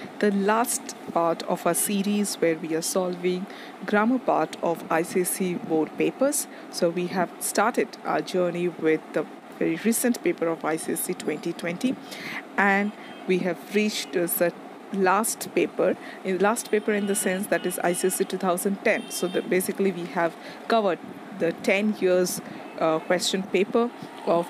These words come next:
English language in I C, of I C C board, uh, specifically focusing on grammar. So after this, we are going to start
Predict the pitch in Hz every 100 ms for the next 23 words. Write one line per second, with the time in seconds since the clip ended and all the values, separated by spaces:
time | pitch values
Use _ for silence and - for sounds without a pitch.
0 | 185 185 180 - 180 160 196 269 320 -
1 | - - - - 170 160 185 - 180 165
2 | 165 - 185 202 190 240 330 - - -
3 | - 185 185 - 240 262 262 247 233 233
4 | 196 180 190 - 185 180 - 156 156 156
5 | - - - 180 147 - - - - 196
6 | 220 285 240 220 220 - 202 185 175 185
7 | 190 208 196 - 185 170 175 -